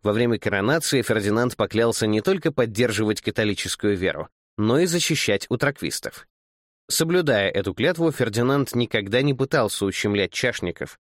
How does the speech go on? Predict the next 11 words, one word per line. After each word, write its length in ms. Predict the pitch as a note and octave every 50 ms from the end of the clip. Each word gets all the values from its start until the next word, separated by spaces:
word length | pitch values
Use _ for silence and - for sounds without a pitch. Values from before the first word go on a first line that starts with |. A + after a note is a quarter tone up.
| _ _
но, 160 | G#2+ A2+ A#2
напротив, 580 | B2 D3+ D3+ - D3+ A2 F#2 - - E2 - -
пусть 320 | _ G#2 G2 - - - E2+
и 100 | E2 D#2
неохотно, 600 | D#2 E2 E2+ F2 - - F3+ F3 - E3 D3+ - - _ _ _ _
защищал 680 | G#2 G2 C3 C3+ - - D#3+ - - - D#3+ A#2 -
их 220 | - G2 F#2 - -
еретическое 680 | A2 A2 A2 G2+ - A2 F#2+ G#2 F#2+ - - G2 F#2
учение 440 | F#2 F#2+ - C3 B2+ A#2+ A2 G2+ -
и 80 | G2+
обряды 440 | G2+ F#2 D#2+ E2+ D#2 - - - -